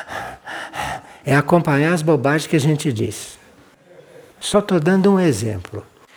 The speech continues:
São todas coisas que nós podemos fazer se quisermos.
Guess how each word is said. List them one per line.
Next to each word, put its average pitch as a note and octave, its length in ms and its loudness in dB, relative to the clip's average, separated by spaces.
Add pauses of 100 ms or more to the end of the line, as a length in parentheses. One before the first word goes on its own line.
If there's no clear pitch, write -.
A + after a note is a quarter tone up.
(100)
São E3 260 2
todas A3 600 4
coisas G#3 560 4
que G3+ 180 2
nós F#3 320 2
podemos F#3+ 720 2
fazer F3 400 0
se B3 360 -2
quisermos. A#2+ 1400 -2